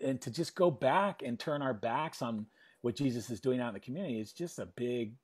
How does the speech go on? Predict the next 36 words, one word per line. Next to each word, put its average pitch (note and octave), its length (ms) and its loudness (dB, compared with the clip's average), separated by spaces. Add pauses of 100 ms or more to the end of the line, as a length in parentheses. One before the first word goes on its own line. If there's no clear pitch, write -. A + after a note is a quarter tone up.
(480)
just A2 300 -10
a F2+ 60 -8
bummer. F2 600 -6
And G2+ 260 -10
I G#2+ 100 -6
hope D3 240 -2
people G#2+ 260 -4
don't G2+ 220 -4 (180)
do B2 160 0
that. - 300 -10 (340)
But G#2+ 140 -2
I G#2+ 80 0
do A#2 180 0
see A2+ 300 -2
some G#2 240 -6
people, F#2+ 600 -4 (400)
I, D#3 240 2
and B2 160 -4
I A#2+ 120 0
get A2 320 -4
the, F#2+ 200 -4 (360)
you G#2+ 80 -6
know, F#2+ 100 -10
I, F#2+ 140 -8 (100)
I, G2 220 -8 (120)
I G2 80 -8 (100)
get G#2+ 180 0
it. - 160 -10
People F#2 240 -10
wanna F2 180 -10
get E2 200 -10 (120)
back E2+ 280 -6 (140)
to D2+ 220 -14 (500)
whatever G#2 320 2
normal F#2+ 340 -2
means. D#2 320 -14